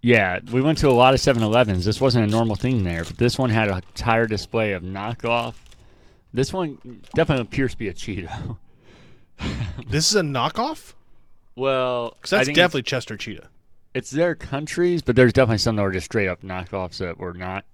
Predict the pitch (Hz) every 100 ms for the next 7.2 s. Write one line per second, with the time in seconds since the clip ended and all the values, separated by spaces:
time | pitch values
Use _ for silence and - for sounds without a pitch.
0 | - - 110 - 107 107 110 92 - -
1 | - - - - - - - - - -
2 | - - - - - - - - 131 120
3 | 135 117 92 - - - - - 151 131
4 | - - 135 131 117 - - - - -
5 | - - - 131 160 202 175 151 147 139
6 | 123 - 120 107 110 - 101 92 101 92
7 | 85 80